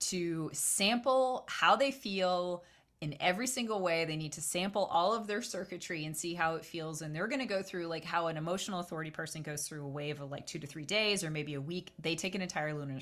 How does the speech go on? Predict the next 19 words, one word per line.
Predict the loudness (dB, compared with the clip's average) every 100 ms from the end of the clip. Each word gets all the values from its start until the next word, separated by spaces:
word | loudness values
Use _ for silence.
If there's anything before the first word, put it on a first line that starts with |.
| -6
lunar | -6 -4
cycle | -4 -6 -6 -8 -10 -14 -12
to | -6
go | -6
through | -4 0
all | 4 4
the | 2
ways | 0 -2
that | -4
they | -6
feel | -4 -4
about | -2 -2
something | -4 -4 -4
before | -6 -6
they | -6
can | -6
make | -8 -8
a |
decision. | -6 -6 -8 -14